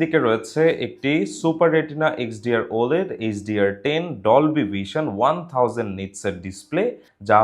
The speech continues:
ম্যাক্সিমাম ব্রাইটনেস জেনারেট করতে পারে দুই হাজার নিটস পর্যন্ত। এই ডিসপ্লেটির সাইজ হচ্ছে সিক্স পয়েন্ট সেভেন ইঞ্চেস এবং রিফ্রেশ রেট হচ্ছে সিক্সটি হার্টজ। আর এই ডিসপ্লে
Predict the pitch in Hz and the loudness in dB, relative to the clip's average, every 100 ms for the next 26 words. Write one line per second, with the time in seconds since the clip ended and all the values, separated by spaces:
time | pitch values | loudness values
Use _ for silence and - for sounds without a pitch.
0 | 101 113 - - 170 156 98 107 120 139 | 4 -2 -4 -4 0 0 2 0 2 -4
1 | 101 95 92 - 101 107 127 151 - 104 | -4 -4 -4 -8 -10 -4 -2 -2 -4 -6
2 | 110 101 85 82 82 80 80 - - 87 | -6 -4 -4 -4 -4 -6 -12 -14 -14 -12
3 | 80 76 73 - - _ 117 117 127 214 | -10 -12 -14 -20 -20 _ -2 -2 -2 -4
4 | 208 101 - - 147 180 151 143 147 139 | 0 -2 -2 0 2 4 0 -4 -10 -10
5 | 127 - 123 117 - 147 165 165 156 151 | -10 -6 -4 -4 -2 -2 0 -4 -4 -4
6 | 120 104 92 95 127 127 147 127 107 90 | -4 -6 -8 -8 -10 -6 -6 -6 -4 -6
7 | 90 90 - 170 170 - 92 - 87 80 | -6 -14 -10 -8 -8 -10 -12 -12 -8 -8
8 | 80 - - 107 113 117 120 - 160 | -10 -14 2 4 4 2 -2 -4 0